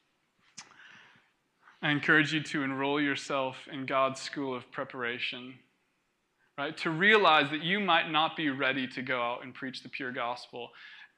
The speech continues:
And you might not be ready because your whole life you've just heard, "Do, do, do." And God's wanting to do something in your life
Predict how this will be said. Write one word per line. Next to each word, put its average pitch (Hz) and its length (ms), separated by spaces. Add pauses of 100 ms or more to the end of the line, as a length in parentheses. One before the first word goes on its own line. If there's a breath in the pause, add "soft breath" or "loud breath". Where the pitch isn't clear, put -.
(100)
And 143 260
you 156 140
might 156 200
not 160 160
be 160 120
ready 151 180
because 151 260
your 143 100
whole 160 260
life 143 260
you've 147 160
just 147 220
heard, 131 320
"Do, 151 240
do, 143 280
do." 135 300
And 131 220
God's 147 280
wanting 143 240
to 139 60
do 135 160
something 139 380
in 156 200
your 151 160
life 120 440